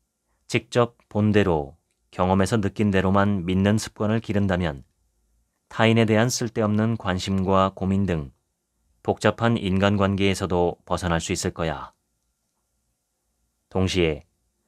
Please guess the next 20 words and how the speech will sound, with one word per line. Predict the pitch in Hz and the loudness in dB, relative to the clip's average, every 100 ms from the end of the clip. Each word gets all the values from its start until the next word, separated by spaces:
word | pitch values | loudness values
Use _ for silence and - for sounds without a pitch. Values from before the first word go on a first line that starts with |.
| _ _ | _ _
아주 | 87 113 | 0 0
단순한 | - 98 101 110 113 | 0 -2 0 2 2
삶을 | 110 104 107 117 | 2 0 2 0
즐길 | 101 90 95 | -2 -2 -2
수도 | - 98 | -2 -4
있을 | 92 - | -4 -4
테고 | 92 92 78 69 - _ _ _ _ _ _ _ _ _ _ _ _ _ _ _ _ _ _ | -6 -8 -10 -10 -14 _ _ _ _ _ _ _ _ _ _ _ _ _ _ _ _ _ _
타인에 | - 113 113 113 | 0 2 4 4
대한 | 113 113 120 | 4 2 -2
괜한 | 95 92 104 107 | -2 0 2 0
오해와 | - 87 95 95 98 101 | -2 -2 0 2 2 2
편견에서도 | - 117 110 101 101 113 | -4 -2 0 0 0 -2
벗어나게 | - - 90 87 | -2 -4 -2 -2
되어 | 92 87 71 65 _ _ _ _ _ _ | 0 0 -2 -6 _ _ _ _ _ _
평정심을 | - 120 113 117 120 127 | -4 0 2 2 2 0
유지하며 | 107 90 95 92 101 | 0 0 2 2 0
살아갈 | - 92 87 | -2 -2 -2
수 | 85 87 | -4 -6
있어. | - - 69 - _ _ _ _ _ _ _ _ _ _ _ _ _ _ _ _ _ | -4 -6 -8 -14 _ _ _ _ _ _ _ _ _ _ _ _ _ _ _ _ _
반면 | - 87 90 80 67 | 0 2 2 0 -2